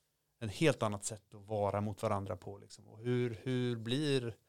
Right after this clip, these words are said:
de som växer upp i det här? Alltså, nittiofyra, de som är födda nittiofyra, de är ju, de är ju tjugoåtta år, liksom, nu. De är vuxna, liksom. Eh, så vi pratade om det.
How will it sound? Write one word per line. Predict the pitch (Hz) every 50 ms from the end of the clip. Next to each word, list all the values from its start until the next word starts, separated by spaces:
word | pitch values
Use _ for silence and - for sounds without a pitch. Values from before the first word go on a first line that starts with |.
| _ _ _ _ _ -
de | 123 120 110 110
som | - - 110
växer | 107 113 - - - 139
upp | 151 156 - _ _ -
i | 131
det | 101
här? | 107 110 110 - _ _ _ _ _ _ -
Alltså, | 131 120 139 135
nittiofyra, | 131 131 139 147 135 123 - - 120 - - - 139 123 113 110 117 127 -
de | - 131 123
som | - 127
är | -
födda | - 135 117 117
nittiofyra, | 113 107 - - - - 127 110 113 120 120
de | 104 113 113 127 143
är | 156 151
ju, | 135 127 120 113 110 110 107 -
de | - 113 117 117 131
är | 135
ju | -
tjugoåtta | - - - - - - - - 135
år, | 147 175 143 107
liksom, | 104 101 - - 101
nu. | 101 98 - _ _ _ _ _ _ _ _ _ _ -
De | - 123 135
är | 135
vuxna, | 131 139 - - - - 151
liksom. | 165 147 - - - - _ _ _ _ _ _ _ _ _ _ _ _ _ _ _ _ _ _ _ _ _ _ _ _ _ _ _ _ _ - - -
Eh, | 120 113 110 107 104 104 110 113
så | 110 - -
vi | 123
pratade | - - 120 120 - 110
om | 104 101
det. | 113 110